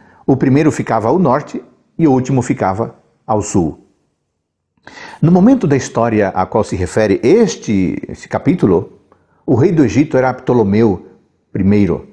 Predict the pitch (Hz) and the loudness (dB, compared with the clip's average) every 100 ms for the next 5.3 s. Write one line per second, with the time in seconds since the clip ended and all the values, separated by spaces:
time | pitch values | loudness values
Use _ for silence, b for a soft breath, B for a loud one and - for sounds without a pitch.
0 | b b b b - 127 123 110 92 98 | b b b b -8 -2 0 0 0 0
1 | 101 123 156 165 - 107 120 101 107 110 | 2 2 2 0 -2 -2 0 0 -2 -2
2 | 98 92 87 120 123 95 76 B B B | -2 -4 -2 -2 0 0 -2 B B B
3 | B - 127 - 113 101 - 131 139 120 | B -4 -4 -2 0 0 0 0 2 2
4 | 120 107 92 - 131 131 104 98 139 - | 2 0 -4 -2 0 0 2 0 0 -2
5 | 151 - 180 | -4 -4 -6